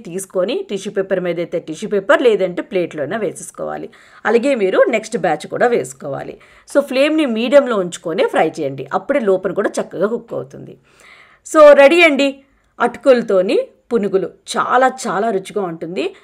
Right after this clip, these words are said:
దీంతో పాటు మీరు కొబ్బరి చట్నీ చేసుకోండి, సూపర్ కాంబినేషన్ అనమాట. చూడండి ఎంత ఫ్లఫీగా ఉందో, పైన క్రిస్పీగా ఉంటుంది, లోపల ఫ్లఫీగా చాలా బాగుంటుందండి. చట్నీలో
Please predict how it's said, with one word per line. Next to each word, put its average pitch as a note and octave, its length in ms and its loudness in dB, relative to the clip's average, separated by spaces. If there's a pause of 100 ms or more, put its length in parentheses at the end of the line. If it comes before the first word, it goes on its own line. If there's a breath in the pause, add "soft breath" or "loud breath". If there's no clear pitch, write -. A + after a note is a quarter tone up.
(160 soft breath)
దీంతో G#3+ 320 2
పాటు A3 240 2
మీరు F#3+ 200 0
కొబ్బరి G3 260 -2
చట్నీ G3 320 -6
చేసుకోండి, F3+ 400 -6 (100)
సూపర్ F#3 480 -8
కాంబినేషన్ D3+ 480 -12
అనమాట. C#3+ 260 -14 (360 soft breath)
చూడండి B3+ 280 2 (140)
ఎంత G3+ 260 -4 (100)
ఫ్లఫీగా G#3+ 400 -4 (100)
ఉందో, F#3+ 180 2 (220)
పైన E3 200 -2 (100)
క్రిస్పీగా A3+ 480 -2
ఉంటుంది, G#3+ 280 -8 (140)
లోపల F#3 300 -2 (120)
ఫ్లఫీగా G#3 480 -4 (300)
చాలా A3 380 0
బాగుంటుందండి. F3+ 580 -8 (460 soft breath)
చట్నీలో A3 460 -4